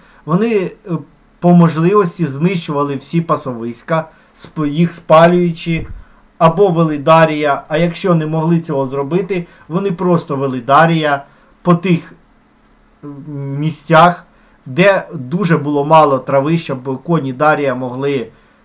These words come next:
пастися, а люди нормально перепочити.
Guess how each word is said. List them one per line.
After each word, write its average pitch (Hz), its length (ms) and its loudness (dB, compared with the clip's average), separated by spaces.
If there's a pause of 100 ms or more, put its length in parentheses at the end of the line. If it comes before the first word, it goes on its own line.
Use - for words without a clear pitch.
(300)
пастися, 147 760 0 (480)
а 139 280 4
люди 151 580 -2 (300)
нормально 131 720 -2 (160)
перепочити. 131 720 -6